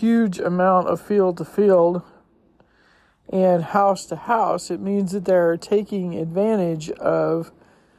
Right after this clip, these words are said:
that system and the families that had lived there prior to that. So,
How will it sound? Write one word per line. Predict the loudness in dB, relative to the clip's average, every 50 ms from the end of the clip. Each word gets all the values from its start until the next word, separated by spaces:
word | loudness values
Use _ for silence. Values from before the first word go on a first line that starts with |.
| _ _ _ _ _ _ -10
that | -8 -2 2 2 4 4 2 0 -4 -6
system | -10 -10 -6 -8 -8 -8 -6 -4 -4 -4 -4 -6 -10 -14 _ _ _ _ _ _ _ _ _ -10
and | -6 -2 0 0 2 2 0 0 -2 -4 -6 -8 -10 -12
the | -8 -4 -4 -4
families | -2 0 0 2 2 2 2 2 0 -2 -2 0
that | -2 -2 -2
had | -2 -4 -4
lived | -2 -2 0 0 0 0 0
there | -2 -2 -2
prior | -4 -6 -2 0 2 4 4 4 2 2
to | -2
that. | -4 -4 -4 -4 -6 -8 _ _ _ _ _ _ _ _ _ _ -20 _ _ _ _ _ _ _ _ _ _ _ _ _ _ _ _ _ -16
So, | -10 0 2 4 4 6 4 2 0 -2 -8